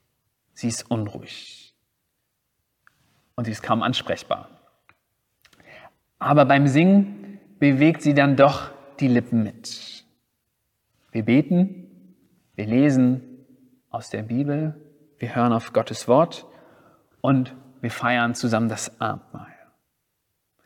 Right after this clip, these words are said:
Einigen stehen dabei die Tränen in die Augen und auch das Wetter draußen ist diesig. Aber als die letzten Töne unseres Liedes verklungen sind, ist irgendwas anders.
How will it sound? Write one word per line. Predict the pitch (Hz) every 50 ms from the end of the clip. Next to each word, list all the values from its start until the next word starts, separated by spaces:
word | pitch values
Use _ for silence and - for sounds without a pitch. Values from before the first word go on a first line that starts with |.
| _ _ _ _ _
Einigen | 117 120 127 143 147 151 151 147 - - - -
stehen | - - - 139 135 139
dabei | 135 131 123 123 123 123 123 127
die | 127 131 127
Tränen | - - - - 135 143 135
in | 120 113 110
die | 104 101 -
Augen | - - 95 98 101 101 98 - - _ _ _ _ _ _ _ _ _ _ -
und | 113 110 -
auch | - 127 135 131 - -
das | - 113 107 - -
Wetter | 127 127 - 120 104
draußen | - 110 - 95 101 101 - 98 95 104 - _ _ _ _ _ _ _ _ _
ist | - 113 - -
diesig. | - 101 104 104 - - - - - - - _ _ _ _ _ _ _ _ _ _ _ _ _ _ _ _ _ _ _ _ _ _ _ _ _ _ _ _ - - - _
Aber | - 143 120 120 - -
als | 135 147 156 156 - - - - 123 - - _ _ -
die | 123 127
letzten | 127 135 156 190 - - - 165 156 -
Töne | - 165 160 165 165 160 156 151 123
unseres | 123 147 147 143 131 131 - -
Liedes | 135 143 151 143 -
verklungen | - - - - - - 139 160 185 190 185
sind, | 165 175 190 208 202 - - - - - - _ _ _ _ _ _ _ _ _ _ _ _ _ _ _ _
ist | - 139 - - _ _ _
irgendwas | - 143 147 139 131 131 120 - -
anders. | - 104 95 - - - - - - - - -